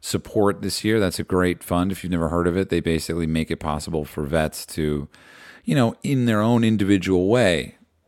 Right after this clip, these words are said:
uh, rehabilitate, from what I can tell. And it seems like a really great, um, you know, entity. And obviously Rob Riggle supports it as well. So it's not some big creative idea over here from the, uh, from the old Eric Anders Lang show.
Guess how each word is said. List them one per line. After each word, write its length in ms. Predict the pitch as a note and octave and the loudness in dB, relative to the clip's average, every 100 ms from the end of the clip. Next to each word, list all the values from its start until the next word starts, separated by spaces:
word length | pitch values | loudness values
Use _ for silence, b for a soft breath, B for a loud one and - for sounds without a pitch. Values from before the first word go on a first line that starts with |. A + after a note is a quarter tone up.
| _ - | _ -8
uh, 260 | D2+ - | -6 -6
rehabilitate, 800 | - E2 D#2 D#2 C#2 - B1 - _ _ _ _ | -4 -2 -2 -2 -4 -8 -12 -12 _ _ _ _
from 180 | - D#2+ | -6 -2
what 120 | D2+ | -2
I 60 | C#2 | -4
can 140 | D2 | -6
tell. 300 | - C#2 - - _ - | -8 -10 -12 -20 _ -6
And 420 | E2 D#2 D2+ D2+ | -2 0 -2 -4
it 160 | E2+ | -8
seems 320 | - G2 F#2 F2 | -6 -4 -2 0
like 260 | E2 - - | -2 -4 -8
a 80 | D#2 | -2
really 340 | E2+ E2+ E2+ | 2 2 2
great, 640 | C#2+ D#2 D#2+ D#2 - - - _ _ _ _ _ | -2 -2 0 -2 -6 -16 -20 _ _ _ _ _
um, 680 | D2 D2 C#2 C2+ C2 C2 - _ E2+ | -8 -6 -6 -6 -8 -10 -14 _ -10
you 100 | D2 | -8
know, 200 | C#2 - | -8 -8
entity. 500 | F#2 F#2 - D2+ C#2+ | -6 -6 -6 -6 -4
And 80 | D2+ | -2
obviously 380 | D#2 D#2 - D2 | -2 -4 -4 -4
Rob 240 | D2+ C#2+ | -4 0
Riggle 400 | E2 E2 D#2+ D#2+ B B B B B | 0 2 2 0 B B B B B
supports 420 | - G2 G2+ F2 | -8 -2 2 2
it 60 | F2 | 0
as 100 | E2+ | -2
well. 220 | F#2+ A2 | 0 0
So 200 | A#2+ F2+ | 0 0
it's 140 | E2 F#2+ | 0 -2
not 180 | E2 | -4
some 200 | - E2 | -2 -2
big 180 | D#2 E2 | -2 -4
creative 360 | - F2 E2 D#2+ | -2 0 0 0
idea 380 | D#2 D#2 D#2+ D#2+ | -2 0 0 0
over 180 | D#2+ | 0
here 200 | D#2+ E2+ | -2 -4
from 420 | F#2 - D#2+ D2+ D#2 | -6 -4 -2 -2 -2
the, 260 | D#2 D2+ | -2 0
uh, 300 | D2+ D2 D2 - | -2 -2 -6 -10
from 200 | - E2 | -8 -4
the 80 | D#2+ | -2
old 240 | D#2 D#2 | -2 -2
Eric 260 | D#2 D2 D#2+ | -2 -4 -4
Anders 240 | D#2 D2+ | -4 -4
Lang 220 | D#2+ E2 | -6 -6
show. 320 | E2 D#2+ D2+ | -6 -4 -4